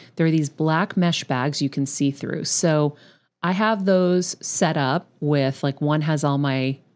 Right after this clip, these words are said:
tech gear, like my AirPods and my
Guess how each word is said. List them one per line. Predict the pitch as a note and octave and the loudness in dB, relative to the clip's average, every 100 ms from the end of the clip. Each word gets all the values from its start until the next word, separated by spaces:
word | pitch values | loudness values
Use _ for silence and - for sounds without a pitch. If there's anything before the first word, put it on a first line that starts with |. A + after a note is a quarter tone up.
| - | -10
tech | - D3+ - - | -4 -4 -6 -4
gear, | E3 E3 E3 | 0 2 0
like | C#3+ B2 | -2 -2
my | B2+ | -4
AirPods | - D3 D3 D3+ C#3 C#3 C3+ C3+ | -2 -2 0 -2 0 0 -2 -4
and | A#2 | -6
my | A2+ | -6